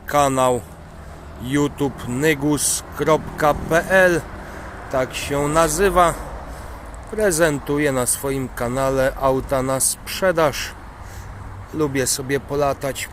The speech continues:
po komisach, ponagrywać bryczki, czasem wziąć,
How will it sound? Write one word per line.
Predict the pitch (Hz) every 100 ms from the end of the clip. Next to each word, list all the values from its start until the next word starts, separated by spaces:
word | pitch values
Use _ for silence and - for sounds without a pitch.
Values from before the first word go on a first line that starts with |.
| -
po | 135
komisach, | 151 156 165 143 - 147 - - - - - - - - - - - - - - -
ponagrywać | 165 160 143 151 151 147 131
bryczki, | 127 151 151 - - - 147 123 - - - - - - - - -
czasem | 135 123 143 139
wziąć, | 127 113 160 151 135 - -